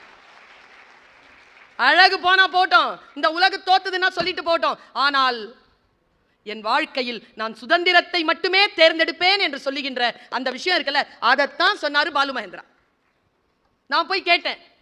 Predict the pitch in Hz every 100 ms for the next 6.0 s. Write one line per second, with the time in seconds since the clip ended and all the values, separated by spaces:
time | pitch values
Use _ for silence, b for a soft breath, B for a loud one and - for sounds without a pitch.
0 | _ _ _ _ _ 269 349 370 302 339
1 | 339 311 302 - 277 294 262 254 226 -
2 | - 262 302 - - _ _ _ _ _
3 | _ _ _ _ _ - 202 202 226 285
4 | 370 285 320 320 294 254 311 285 285 320
5 | 262 262 226 B _ 190 262 277 285 277